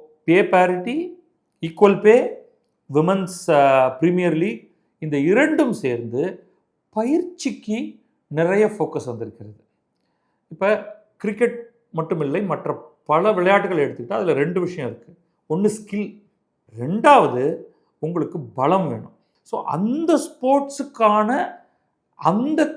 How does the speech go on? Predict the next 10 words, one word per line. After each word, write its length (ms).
கம்பேரபிள் 840
மசில் 500
இருந்தால்தான் 960
உங்களுக்கு 380
அந்த 240
ஸ்டாமினாவும் 880
பயிற்சியும் 560
இருந்தால்தான் 640
ஐம்பது 640
ஓவர்களை 800